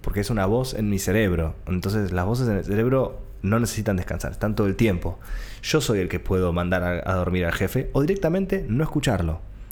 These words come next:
Aprieto el botón, chao. Así que durante enero le voy a dar vacaciones forzosas a mi jefe y yo voy a disfrutarlo. Voy a comer bien, voy a descansar.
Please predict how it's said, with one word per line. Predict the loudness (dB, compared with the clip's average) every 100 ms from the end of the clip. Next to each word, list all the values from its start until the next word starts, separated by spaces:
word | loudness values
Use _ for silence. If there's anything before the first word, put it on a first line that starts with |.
| -6
Aprieto | -4 0 2
el |
botón, | 2 2 0 0
chao. | 0 0 0 -6 -10 -12 -12 -10
Así | -6 -2
que | 0 0 -2 -12 -14 -16 -16 -6
durante | 0 2 2 2
enero | 4 4 2 -2 -12 -16 -16 -6
le | 0
voy | 2
a | 2
dar | 2
vacaciones | 0 0 -2 -4
forzosas | -4 -2 -2 -2 -2
a |
mi | -2
jefe | 0 -2 -2 -4 -6 -16 -16 -12 -6
y |
yo | 0 2
voy | 2
a |
disfrutarlo. | 2 0 0 -2 -2 -6 -10 -16 -12 -4
Voy | -2
a |
comer | 0 -2 0
bien, | 2 2 0 -2
voy | -2 -2
a |
descansar. | -2 -4 -2 0 0 -2